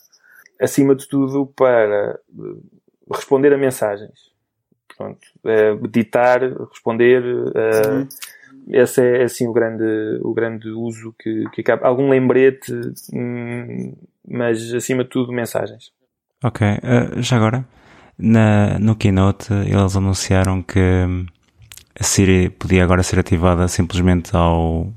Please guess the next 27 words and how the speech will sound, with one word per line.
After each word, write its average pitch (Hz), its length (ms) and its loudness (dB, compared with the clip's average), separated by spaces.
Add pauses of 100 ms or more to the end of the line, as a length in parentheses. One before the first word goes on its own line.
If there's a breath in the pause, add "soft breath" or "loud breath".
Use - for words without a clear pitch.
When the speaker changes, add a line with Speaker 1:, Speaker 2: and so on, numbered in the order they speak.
(140)
Speaker 3:
moveres 87 380 4
o 85 100 4
pulso, 98 340 -2
Speaker 2:
Uhum. 131 180 -4
Speaker 3:
basicamente 95 460 2
como 90 180 -2
fazes 90 260 0
agora 90 260 2
para 92 220 2
olhar 90 180 2
para 95 100 0
as 90 60 0
horas, 98 280 -2 (360 loud breath)
para 87 120 2
ativar 90 340 2
o 92 40 4
Apple 95 180 2
Watch, 95 300 2 (500 loud breath)
deixavas 90 560 0
de 90 200 0
necessitar 90 420 0
de 92 60 0
dizer 92 240 4
"Ei 92 100 4
Siri", 98 320 0 (140)
e 98 220 4
isso - 280 -2